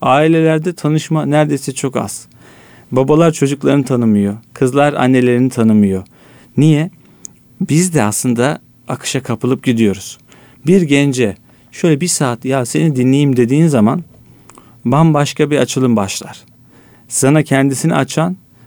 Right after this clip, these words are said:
yarın sana derdini de söyler. Sana derdini söyleyen, yarın sunacağın çözüme belki de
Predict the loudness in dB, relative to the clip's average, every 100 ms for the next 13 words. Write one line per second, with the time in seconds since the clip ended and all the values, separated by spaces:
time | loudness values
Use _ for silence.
0 | -6 -2 0 0 -2 0 0 -2 -8 -6
1 | -2 0 2 0 0 -2 -4 -6 -10 -16
2 | -20 -20 -20 -12 -2 0 2 2 2 2
3 | -2 0 0 2 0 -2 -8 -20 _ -2
4 | 0 2 0 -2 0 0 2 2 2 0
5 | 0 0 0 -2 -4 -10 _ _ _ -6
6 | -2 -2 -2 0 0 0